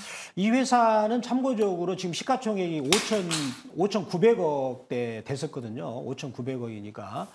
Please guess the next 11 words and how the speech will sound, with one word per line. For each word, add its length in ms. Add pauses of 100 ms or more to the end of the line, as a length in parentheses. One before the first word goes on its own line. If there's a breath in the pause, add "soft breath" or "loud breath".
(420 loud breath)
지금 1160
그 800
우리가 220
일반적으로 640
보면은 360
고평가돼 560
있는데, 520 (520 loud breath)
자, 220
그런데 380
우리가 640
그런 580